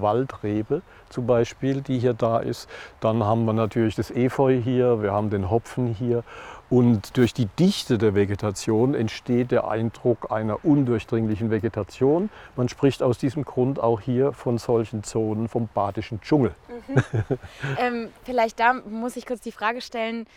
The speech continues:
Speaker 2: Auen sind ja ein unglaublich reichhaltiger Biodiversitäts-Hotspot. Ähm, könnt ihr noch ganz kurz was, äh, zur Artenvielfalt sagen, die, ähm, hier herrscht? Also warum ist das hier so,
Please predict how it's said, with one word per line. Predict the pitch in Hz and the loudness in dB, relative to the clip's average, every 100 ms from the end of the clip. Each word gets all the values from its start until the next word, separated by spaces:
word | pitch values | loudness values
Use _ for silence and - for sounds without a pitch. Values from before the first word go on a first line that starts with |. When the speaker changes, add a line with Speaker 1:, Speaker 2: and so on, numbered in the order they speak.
| - _ _ _ - - | -20 _ _ _ -18 4
Speaker 2:
Auen | 220 262 302 | 6 8 4
sind | 262 269 269 | 0 -2 0
ja | 262 254 254 | 2 4 2
ein | 220 233 - - | -2 -6 -10 -6
unglaublich | 302 320 277 254 233 254 262 254 233 - - - | -4 -4 -2 0 0 0 -4 -6 -6 -12 -18 -8
reichhaltiger | 196 240 262 269 262 233 233 208 - | -2 -2 -2 -6 -6 -4 -4 -4 -6
Biodiversitäts-Hotspot. | 240 262 247 240 233 220 233 220 202 - - 220 - - 220 - - 196 - - _ - - - | -4 -2 0 2 2 -2 -4 -4 -6 -8 -6 -8 -8 -4 -4 -4 -14 -12 -12 -16 _ -20 -20 -6
Ähm, | 233 226 - | -4 -4 -6
könnt | 254 240 | -6 -4
ihr | |
noch | 233 - | -4 -2
ganz | 269 294 | -2 -2
kurz | - 269 - | -8 -10 -6
was, | 240 - - | -6 -6 -10
äh, | 220 220 | -8 -8
zur | - 220 - | -8 -10 -2
Artenvielfalt | 233 320 262 - 214 202 208 202 | -2 -2 -8 -10 -12 -10 -10 -10
sagen, | - 196 196 196 | -8 -8 -8 -10
die, | 190 202 196 196 190 | -12 -10 -8 -8 -8
ähm, | - 196 196 190 | -10 -10 -10 -12
hier | - 220 202 | -12 -10 -8
herrscht? | 196 190 190 | -8 -10 -10
Also | 208 196 - | -12 -12 -18
warum | 214 - 208 254 247 | -10 -6 -4 -4 -6
ist | 254 | -8
das | 262 - | -12 -10
hier | 233 | -10
so, | 202 202 202 | -6 -6 -6